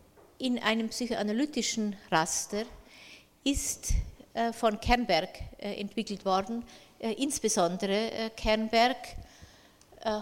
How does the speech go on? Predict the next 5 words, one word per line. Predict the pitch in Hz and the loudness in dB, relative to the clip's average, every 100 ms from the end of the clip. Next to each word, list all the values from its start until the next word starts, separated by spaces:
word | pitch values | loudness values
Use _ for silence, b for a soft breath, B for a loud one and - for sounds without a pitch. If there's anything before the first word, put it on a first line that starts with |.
| - | -2
Otto | - 262 262 | 0 2 2
F. | - 214 - - - 196 | 2 0 0 -2 -4 -4
Kernberg, | - 226 233 185 185 208 - 175 - | 2 4 4 4 4 2 -8 -8 -4
äh, | 208 208 - - 202 | -4 -4 -8 -10 -2
heißt, | 202 208 - - - | 0 0 -2 -6 -6